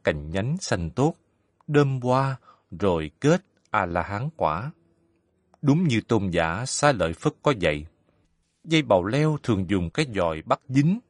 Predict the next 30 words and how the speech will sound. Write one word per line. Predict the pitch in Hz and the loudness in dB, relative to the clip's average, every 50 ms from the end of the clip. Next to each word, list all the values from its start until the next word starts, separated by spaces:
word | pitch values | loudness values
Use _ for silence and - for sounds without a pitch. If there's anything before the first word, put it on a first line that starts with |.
| _ - | _ -8
những | 98 95 90 87 113 143 156 | -2 -2 -2 0 -2 -4 -6
cành | - - 101 82 78 80 87 | 0 0 0 0 0 -4 -2
nhánh | 101 107 131 165 190 - | -2 -2 -2 -2 -4 -4
khô, | - - 156 151 151 147 143 _ _ _ _ _ _ - | -2 2 2 4 4 2 0 _ _ _ _ _ _ -14
rồi | 87 82 101 95 90 87 82 80 - | -4 0 0 2 2 0 -4 -6 -2
bò | 101 95 87 78 78 | 0 2 2 2 0
lên | 90 107 110 110 | -2 -4 -6 -6
cao, | 98 - 123 120 120 123 117 - _ _ _ _ _ _ | -6 -4 -4 -2 -2 -4 -6 -10 _ _ _ _ _ _
xanh | _ - - 135 113 107 95 87 | _ -4 -2 -2 -2 -2 -6 -6
tươi | - - 110 101 92 85 - _ | -4 -2 -2 -2 -2 -4 -6 _
tốt | - 151 165 - - | 0 0 0 0 0
đẹp. | 87 78 76 _ _ _ _ _ _ _ _ _ _ _ _ _ _ _ _ _ _ | -2 -2 -2 _ _ _ _ _ _ _ _ _ _ _ _ _ _ _ _ _ _
Vị | - 107 101 104 110 - | 0 2 2 2 2 0
tỳ | - 123 113 | 0 0 0
khưu | - - - 165 160 151 156 | 0 0 0 2 2 2 2
mong | 156 160 165 156 - | 2 2 2 2 0
được | 98 98 95 90 _ | -2 -2 -2 -2 _
quả | - - 90 87 95 123 - - | -4 0 0 0 0 -2 -4 -2
A-la-hán | 135 120 113 107 101 - - 117 123 139 165 190 233 - _ _ _ _ _ _ | -2 -2 0 -2 -4 -4 -4 -4 -2 0 0 -2 -2 -6 _ _ _ _ _ _
cũng | - 120 98 98 120 - | -2 0 0 0 -2 0
phải | - 113 117 | 0 0 0
biết | 143 170 214 - | 0 -4 -6 -6
dinh | 147 151 147 165 151 156 139 101 | -6 -2 0 0 0 0 -2 0
vào | 95 90 82 80 78 76 73 82 | 0 0 0 0 -2 -4 -8 -10
những | 98 101 95 90 85 95 107 | -8 -4 -4 -4 -4 -6 -10
pháp | - - 170 185 190 _ _ | -6 -2 -2 -2 -2 _ _
tu | - 127 117 101 - | -2 0 0 0 0
tập | - 82 - - | -2 -4 -4 0
ban | - 123 110 107 90 | -2 -2 -2 0 -2
đầu, | 87 80 76 71 71 73 | -2 -2 -2 -4 -10 -14